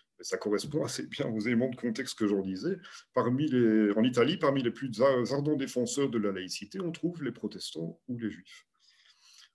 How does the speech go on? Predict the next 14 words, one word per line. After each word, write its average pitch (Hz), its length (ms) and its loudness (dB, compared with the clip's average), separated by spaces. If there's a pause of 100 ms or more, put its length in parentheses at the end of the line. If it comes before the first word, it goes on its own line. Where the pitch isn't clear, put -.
(160)
Alors, 98 180 -10
si - 180 -10
la 92 140 0
laïcité 98 580 0
varie, 113 600 4
euh, 95 40 2
euh, 95 920 -4
dans, 95 600 -6
c'est, 95 300 -6 (320)
dans, 101 180 0
selon 110 280 0
les 107 80 4
contextes 110 420 -2
politico-culturels, 107 1040 -6